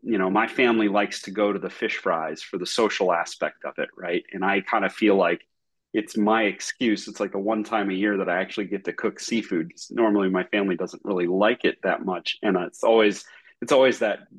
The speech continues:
push and pull, 'cause I say, I, I understand the idea of wanting to be communal and,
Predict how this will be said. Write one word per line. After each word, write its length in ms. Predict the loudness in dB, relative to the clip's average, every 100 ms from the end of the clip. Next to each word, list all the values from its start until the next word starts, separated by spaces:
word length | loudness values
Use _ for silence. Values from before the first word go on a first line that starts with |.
| -20
push 240 | -6 -4 -4
and 120 | -8
pull, 240 | -2 0 0
'cause 160 | -2
I 40 | -4
say, 160 | -2
I, 180 | -2 -2 -4
I 180 | -4 -2
understand 500 | -2 -2 -2 0 0
the 80 | 0
idea 320 | -2 0 0
of 100 | 0
wanting 240 | -6 -8
to 60 | -10
be 240 | -10 -10
communal 640 | -12 -4 2 4 4 2 -2
and, 180 | -6